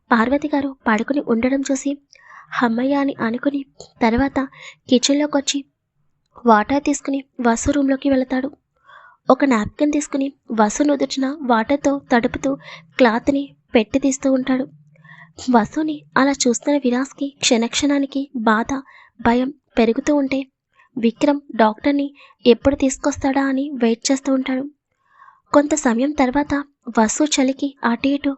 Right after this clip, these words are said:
కదులుతూ ముడుచుకుపోవడం వలన వసుదారికి ఎక్కువగా చలి పెడుతుంది అని అనిపించగానే వెంటనే విరాస్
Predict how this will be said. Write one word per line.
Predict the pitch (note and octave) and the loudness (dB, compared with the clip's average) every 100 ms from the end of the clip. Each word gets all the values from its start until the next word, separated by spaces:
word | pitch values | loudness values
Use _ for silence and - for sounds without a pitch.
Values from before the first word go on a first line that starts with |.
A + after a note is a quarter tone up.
| _ | _
కదులుతూ | A#3+ A3 C4+ D4 C#4 - - - - | 0 2 0 0 -6 -8 -16 -16 0
ముడుచుకుపోవడం | A#3 A3+ - D4+ D4+ C#4 C#4+ | 2 4 0 -2 0 0 0
వలన | C#4 C4+ C#4+ C#4+ _ _ _ - | 0 0 -2 -6 _ _ _ -2
వసుదారికి | A3+ G#3 C4 D4 D4 D4 C#4 _ - | 0 2 0 0 -2 -4 -8 _ 2
ఎక్కువగా | A#3 A3 C#4+ C#4+ C#4 - - | 2 2 2 2 -2 -4 -2
చలి | A#3+ | 0
పెడుతుంది | B3 C#4 - C#4 C#4 | 0 -2 -2 0 0
అని | C4+ C#4 - | 0 -2 -4
అనిపించగానే | A#3 A#3+ C4+ C#4 C4+ C4+ C#4+ - - - - _ - | -4 -2 -4 -4 -4 -4 -4 -10 -20 -20 -20 _ -2
వెంటనే | A#3+ A3 A3 C#4+ | 2 2 2 0
విరాస్ | D4+ C4+ C#4 - | 2 2 0 -4